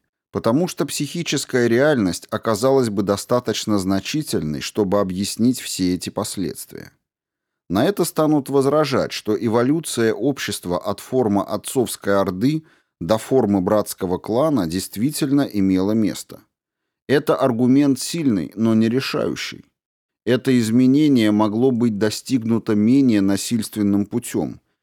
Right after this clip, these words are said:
и все же оно могло содержать условия, необходимые для возникновения моральной реакции. Пока гнет праотца давал себя чувствовать, враждебные чувства против него имели свое оправдание,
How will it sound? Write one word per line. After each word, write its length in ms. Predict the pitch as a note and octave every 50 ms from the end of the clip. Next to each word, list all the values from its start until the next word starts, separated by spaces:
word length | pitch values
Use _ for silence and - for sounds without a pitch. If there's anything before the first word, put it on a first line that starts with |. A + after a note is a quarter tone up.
| _ _ _ _ -
и 80 | - G2
все 260 | - - - D#3 F3+
же 180 | E3+ C#3 D3+ C#3+
оно 200 | C3 B2+ C#3 D3
могло 340 | C#3+ C3 A#2 G#2+ A#2 C3 C3
содержать 600 | - - A#2 G2+ G#2 G2+ F#2 G#2 A#2 A2+ - -
условия, 680 | F#2 F2 - - G#2 B2 C#3+ D3 B2+ G#2 F2 D2+ C#2 -
необходимые 800 | - G2 G#2+ G#2+ G2 - - G2+ F#2+ F2+ F2+ G#2+ B2 C3 B2+ A#2 A2
для 220 | G2 F2+ F#2 F2+
возникновения 880 | E2 F#2 F2 D#2 F2+ F2 - F#2+ F2+ F2 E2+ F#2+ G#2 G#2 G2+ G2 G2 G2
моральной 540 | G2 F#2+ F2+ E2+ E2 E2 D2+ D#2 E2 F2 F2
реакции. 600 | F#2 F#2+ F#2 D#2+ - - - - - - - - _ _ _ _ _ _ _ _ _ _ -
Пока 360 | - A2+ G#2+ - - C3 C3
гнет 500 | A#2+ G#2+ A2 A#2 B2 B2 A#2 G#2+ - -
праотца 760 | - G#2 G#2+ G#2 G2+ G#2 - - - - - B2 B2+ C3 B2+
давал 420 | A2 G2 G2+ G2 F#2+ A2 A#2 A2+
себя 300 | - - - G2+ F#2 F#2
чувствовать, 840 | F2 - - - C#3+ C#3+ C3+ - - F2 D#2 - - - - - - _ _ _ _ _ _ _ -
враждебные 720 | - F2+ G2+ G#2+ G#2 F#2+ F2+ C3 E3 D#3+ C#3+ D#3 D3+ D3+ D3+
чувства 480 | - - C#3 D3 D#3 C#3+ - B2+ B2+
против 440 | A2 - A#2 B2+ B2+ - C3 B2 -
него 380 | A#2+ A#2 A2+ G2 G#2 A#2 B2+ -
имели 460 | - A2+ G#2 G2+ F#2 F2+ F#2 F#2+ A2
свое 440 | G#2+ - - G2+ F#2+ E2+ E2 E2+ E2+
оправдание, 800 | E2+ - G2+ A2 A#2 A#2 A2 G2+ A#2 G2+ E2+ B1 A#1 - - G1+